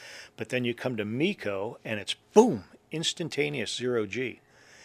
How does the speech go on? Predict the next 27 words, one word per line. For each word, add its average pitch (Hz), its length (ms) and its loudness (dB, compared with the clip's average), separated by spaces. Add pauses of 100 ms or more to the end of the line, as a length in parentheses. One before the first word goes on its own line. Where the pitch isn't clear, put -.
(300)
And 113 160 -2
it's - 160 -6
quiet, 139 540 -6 (280)
and 113 160 -10
it's 110 140 -6
smooth, 117 600 -2 (480)
and 113 120 -10
you 110 60 -4
don't 127 180 -4
feel 139 280 -4
like 131 240 -4
you're 123 80 -6
moving. 117 380 -6 (840)
And, 104 540 -6
but 120 120 -6
you're, 110 100 -10
now 120 80 -2
you're 127 160 -4
traveling 117 400 -4
at 104 80 -10
seventeen 117 480 -2
thousand 113 380 -4
five 110 220 -6
hundred 113 180 -6
miles 110 320 -2
an 104 80 -6
hour. 120 360 -6